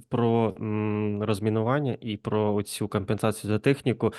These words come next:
саме от в нашій області? Вона вже, ну, тобто, пац-,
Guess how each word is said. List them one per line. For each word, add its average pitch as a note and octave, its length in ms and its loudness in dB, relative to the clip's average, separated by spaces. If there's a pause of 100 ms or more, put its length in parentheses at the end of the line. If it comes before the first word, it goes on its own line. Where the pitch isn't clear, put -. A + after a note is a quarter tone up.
(380)
саме G#2+ 760 0
от G#2+ 300 -8
в G2+ 100 -12
нашій A2 280 0
області? G#2+ 380 0
Вона G#2 260 2
вже, G#2 680 0 (140)
ну, D#3 120 4
тобто, C#3+ 260 0
пац-, C#3+ 280 -2